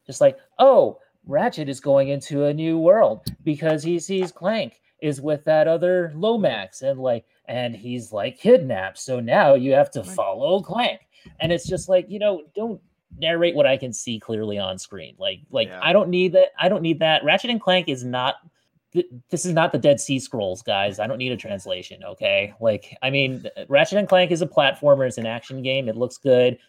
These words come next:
Speaker 1: Frame rate's a little weird. But, like, it, <sighs> it bugs me now. Like, you know, it's just like, "Oh, let's go see the weapon vendor." And then it's, <laughs> it's, uh,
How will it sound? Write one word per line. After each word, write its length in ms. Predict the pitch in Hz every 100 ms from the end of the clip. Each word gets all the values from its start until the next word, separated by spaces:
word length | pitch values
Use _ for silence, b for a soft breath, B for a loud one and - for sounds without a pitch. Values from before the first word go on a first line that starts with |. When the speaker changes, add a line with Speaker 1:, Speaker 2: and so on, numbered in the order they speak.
| b
Speaker 1:
Frame 260 | - 113 113
rate's 200 | 120 -
a 60 |
little 220 | 131 131 127
weird. 260 | 127 127 - _ _ _ -
But, 200 | 147 139
like, 420 | 147 127 - _ _ _ _ _
it, 160 | 208 202 _ _ _ _
<sighs> 40 | - 202 180 143 B B B B B B -
it 160 | 185 147
bugs 280 | 151 135
me 160 | 127 113
now. 480 | 107 101 95 95 98 127
Like, 460 | 131 120 _ _ _ _ _ _ _ -
you 100 | 196
know, 200 | 196 190
it's 180 | 170 -
just 160 | 175
like, 140 | 180 - B B
"Oh, 120 | 302
let's 300 | 240 147 247
go 160 | - 139
see 260 | 143 - 190
the 140 | 269
weapon 500 | 233 190 277 269 165
vendor." 580 | 117 123 107 107 101 95 b b
And 140 | 123 117
then 140 | 123
it's, 300 | 117 98 - - B B _ _
<laughs> 480 | _ _ _ 202 -
it's, 360 | 156 - 123 _ _ _ _ _
uh, 200 | - 139